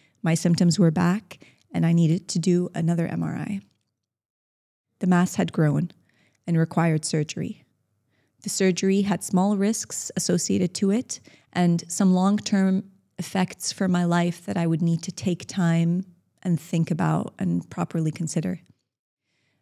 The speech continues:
Funny enough, I actually recorded the first episode of this podcast the day before my M R I.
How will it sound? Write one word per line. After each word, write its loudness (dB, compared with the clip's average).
Funny 2
enough, 2
I 2
actually 0
recorded 0
the -12
first 0
episode 0
of 2
this -2
podcast -4
the 0
day 6
before 0
my 4
M 2
R -4
I. -4